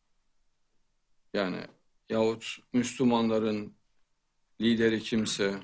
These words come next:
değil mi? Ona mal, kendine mal etmenin peşinde olur. Kendini şöhret etmenin peşinde olur. Mesela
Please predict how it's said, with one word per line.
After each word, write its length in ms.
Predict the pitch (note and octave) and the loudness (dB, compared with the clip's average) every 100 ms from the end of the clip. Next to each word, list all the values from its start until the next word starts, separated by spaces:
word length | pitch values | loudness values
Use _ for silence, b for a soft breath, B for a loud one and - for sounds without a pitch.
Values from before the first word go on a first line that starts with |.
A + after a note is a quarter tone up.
| - _ _ _ _ | -14 _ _ _ _
değil 120 | C#3+ C#3 | -4 -2
mi? 220 | F2+ E2+ _ | -4 -10 _
Ona 200 | A2+ A2+ | -6 -4
mal, 160 | G2 F#2 - _ _ | -4 -8 -16 _ _
kendine 380 | - B2+ C3+ E3+ | -4 2 4 4
mal 240 | D3+ A2+ G2 | 4 4 0
etmenin 460 | F#2+ - F2+ F2 | -4 -6 -6 -6
peşinde 460 | - F#2 - E2 D#2+ | -6 -6 -6 -8 -12
olur. 100 | D2+ _ _ _ _ _ _ _ _ _ _ _ _ - | -18 _ _ _ _ _ _ _ _ _ _ _ _ 0
Kendini 380 | C3+ C#3+ F3 | 4 4 4
şöhret 400 | F3+ D3 A#2+ A2 | 2 2 2 2
etmenin 360 | G2 - G2 G2 | 0 -4 -4 -6
peşinde 500 | F#2 F#2+ - E2 E2+ | -6 -8 -8 -8 -8
olur. 160 | E2 G2 | -10 -8
Mesela 640 | A2 - B2 A#2 A#2 | -8 0 2 4 2